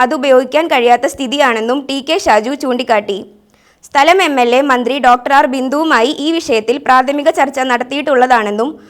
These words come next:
കൂടുതൽ ഫണ്ട് അനുവദിച്ച് നഗരസഭയുടെ കൂടി സംയുക്ത പ്രോജക്റ്റായി പൂർത്തീകരിക്കാൻ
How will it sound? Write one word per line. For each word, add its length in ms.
കൂടുതൽ 380
ഫണ്ട് 240
അനുവദിച്ച് 440
നഗരസഭയുടെ 640
കൂടി 220
സംയുക്ത 320
പ്രോജക്റ്റായി 560
പൂർത്തീകരിക്കാൻ 640